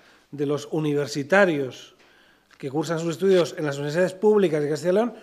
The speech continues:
no pagan precio público, porque son becarios, gracias a las becas del Estado, complementadas por el programa propio de becas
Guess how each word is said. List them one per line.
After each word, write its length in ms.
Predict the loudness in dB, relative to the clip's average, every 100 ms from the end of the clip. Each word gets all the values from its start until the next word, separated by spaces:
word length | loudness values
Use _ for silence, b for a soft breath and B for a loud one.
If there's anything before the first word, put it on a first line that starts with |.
| B
no 540 | -10 -2 0 -2 -4 -4
pagan 480 | 0 2 0 -4 -8 b b b b -2
precio 400 | 0 0 -4 -4
público, 500 | -6 -6 -4 -8 -14 _ _
porque 220 | -6 -4
son 140 | -2
becarios, 600 | -2 0 0 -2 -8 -18 _ _ _ b b b b b b _ _ _ _
gracias 400 | -4 -2 0 0
a 40 | -2
las 200 | -4 -4
becas 280 | -2 0 0
del 120 | 0
Estado, 560 | 0 0 0 0 -6 -14 _ _ 0
complementadas 880 | 0 2 2 2 2 2 2 0
por 160 | -4 -6
el 60 | -4
programa 480 | -4 -2 -2 -4
propio 340 | -2 -4 -2 -2
de 80 | 0
becas 460 | -2 -6 -8 -12